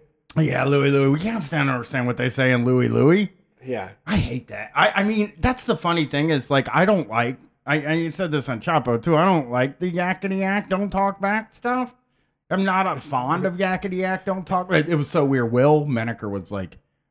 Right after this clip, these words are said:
Speaker 1: Oh, I love that song. It's the Coasters. And I was like, "I don't even know who sang Yakety Yak, Don't
Speaker 2: Yeah.
Speaker 1: Talk Back." I have been making fun of that song for at least ten years because I know that I've made fun of it with Brett
Speaker 2: Yeah.
Speaker 1: since we've known each other.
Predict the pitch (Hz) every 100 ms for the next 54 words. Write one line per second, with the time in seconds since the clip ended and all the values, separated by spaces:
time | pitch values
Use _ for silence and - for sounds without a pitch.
0 | - 127 147 113 120 101 92 87 - 92
1 | 87 90 - 90 117 120 - 82 82 101
2 | 98 98 120 147 123 110 110 110 120 117
3 | 120 107 101 92 90 101 95 92 87 -
4 | 95 95 104 90 - 92 85 - - 135
5 | 117 156 170 120 117 117 131 - 156 -
6 | 123 113 85 104 104 - 104 92 80 80
7 | 78 _ _ _ _ 110 101 95 113 127
8 | - - 120 110 95 80 58 73 - _
9 | - 127 123 113 113 113 113 117 117 120
10 | 113 104 107 101 110 101 113 101 95 92
11 | 95 - 98 92 78 _ 127 120 98 -
12 | - - 123 101 107 104 95 85 82 82
13 | 82 85 73 71